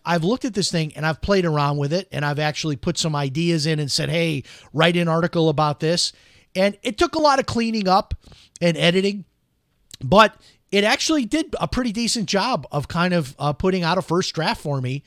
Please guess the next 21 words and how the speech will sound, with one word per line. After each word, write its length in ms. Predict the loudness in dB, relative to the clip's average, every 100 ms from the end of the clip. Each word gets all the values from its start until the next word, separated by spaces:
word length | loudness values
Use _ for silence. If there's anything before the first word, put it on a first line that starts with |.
| -18 -20 _ -8
uh, 140 | -6
on 180 | -2 0
an 80 | 0
article. 420 | 0 0 -4 -8
I 140 | -2 0
didn't 200 | 0 -2
ever 200 | -2 -2
publish 440 | 0 0 0 0
that 180 | -2 -2
article, 320 | -2 -2 -2
but 140 | 0 0
I 100 | -2
just 220 | -4 -2
thought, 180 | -2 -2
just 220 | -4 -4
as 160 | -4
a 40 | -6
fun 400 | -4 -4 -2 -6 -14 -20 _
test 360 | -2 0 0 0
to 80 | 0
see, 520 | 0 0 0 -2